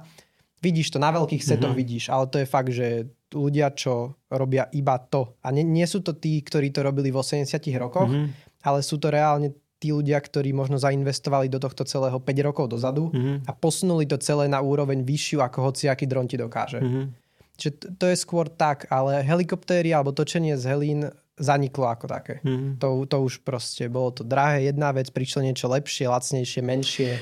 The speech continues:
Speaker 2: Vieš čo, ale veľakrát ja som pozeral som dokument na Netflixe, asi to poznáte,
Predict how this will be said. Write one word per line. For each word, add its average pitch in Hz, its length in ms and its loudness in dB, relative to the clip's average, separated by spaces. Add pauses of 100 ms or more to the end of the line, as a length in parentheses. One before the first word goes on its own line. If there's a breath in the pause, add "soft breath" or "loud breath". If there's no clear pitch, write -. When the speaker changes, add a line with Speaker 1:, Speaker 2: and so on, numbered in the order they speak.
(140)
Speaker 2:
Vieš 127 240 -2
čo, - 160 0
ale 147 160 -2
veľakrát 156 400 -2
ja 143 80 -4
som 139 180 -2
pozeral 143 360 -2
som 139 200 -2 (300)
dokument 139 600 0
na 123 300 -2
Netflixe, 131 500 -2
asi 135 160 -6
to 139 120 -4
poznáte, 131 500 -4